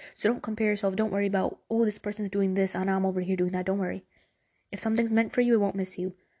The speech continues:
But don't be your own enemy and slow your own self down. Don't waste beautiful seasons and years of your life reflecting upon something that doesn't really benefit you anymore. You control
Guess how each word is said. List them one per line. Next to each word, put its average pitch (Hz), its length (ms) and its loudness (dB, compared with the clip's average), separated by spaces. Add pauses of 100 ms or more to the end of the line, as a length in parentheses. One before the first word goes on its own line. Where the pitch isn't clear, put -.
(380)
But 190 80 -2
don't 202 260 0
be 202 80 -2
your 196 180 0
own 180 140 -2
enemy 180 300 -2
and 180 100 -2
slow 175 200 -6
your 175 140 -2
own 175 140 -2
self 185 240 -8
down. 190 300 -10 (400)
Don't 220 300 -4
waste 190 400 -2
beautiful 196 340 -2
seasons 185 400 -2
and 180 200 0
years 180 160 2
of 180 140 -6
your 185 100 -4
life 196 320 -6 (300)
reflecting 196 480 -8
upon 185 300 -6
something 185 440 -6
that 180 320 -6 (960)
doesn't 202 320 -4
really 196 220 2
benefit 190 360 -2
you 180 120 -2
anymore. 175 480 -4 (540)
You 208 140 -2
control 196 760 0